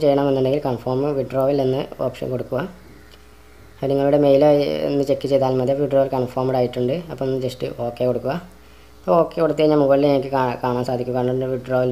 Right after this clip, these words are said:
request. ഞാൻ കൊടുത്ത റിക്വസ്റ്റ് അവിടെ pending ആയിട്ടുണ്ട്. അപ്പോൾ just നമുക്ക് എന്ത് ചെയ്യാം, payment history അല്ലെങ്കിൽ അതിലൊന്ന് click ചെയ്യുക. നമ്മളുടെ പേയ്മെന്റ് എങ്ങനെയാണ്, എപ്പോഴാണ് withdrawal ആവുന്നത്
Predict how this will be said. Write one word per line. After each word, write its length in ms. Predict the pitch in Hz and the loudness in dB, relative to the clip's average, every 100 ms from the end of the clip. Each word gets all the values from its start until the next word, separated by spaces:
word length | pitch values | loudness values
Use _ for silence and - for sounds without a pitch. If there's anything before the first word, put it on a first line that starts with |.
| 123 | -4
request. 440 | 120 123 117 - 180 - 143 | -6 -8 -6 -6 -6 -6 -6
ഞാൻ 100 | 127 127 | -4 -4
കൊടുത്ത 200 | 131 123 135 | -6 -4 -6
റിക്വസ്റ്റ് 380 | 127 135 - 139 | -4 -6 -2 0
അവിടെ 180 | 127 147 - - | 2 0 -4 -4
pending 320 | 127 120 127 | -2 0 2
ആയിട്ടുണ്ട്. 340 | 131 127 123 147 180 - - - - - - - - - - - - - | 0 0 -2 -2 -4 -12 -20 -20 -20 -20 -20 -20 -20 -20 -20 -20 -20 -16
അപ്പോൾ 140 | - 165 | -2 0
just 160 | 165 175 | 2 2
നമുക്ക് 180 | 165 170 | 2 4
എന്ത് 80 | 156 | 4
ചെയ്യാം, 140 | 156 151 | 4 6
payment 320 | 139 143 147 | 4 4 0
history 340 | 139 143 139 143 - - - | -2 -2 0 -2 -6 -12 -6
അല്ലെങ്കിൽ 280 | 135 135 135 139 - | -4 -2 -2 -2 -2
അതിലൊന്ന് 280 | 131 131 131 131 | -4 -2 -2 -6
click 200 | 127 - | -8 -2
ചെയ്യുക. 160 | 135 127 | -2 0
നമ്മളുടെ 260 | 123 127 127 | 0 -2 0
പേയ്മെന്റ് 380 | 127 123 127 131 131 | 0 0 0 0 0
എങ്ങനെയാണ്, 500 | 127 131 131 127 143 - | 0 0 0 0 -2 -4
എപ്പോഴാണ് 480 | - 135 135 131 135 156 - 139 | -4 -2 -2 0 -2 -2 -4 -6
withdrawal 320 | 127 131 135 127 | -2 -2 0 0
ആവുന്നത് 300 | 123 131 | 0 -2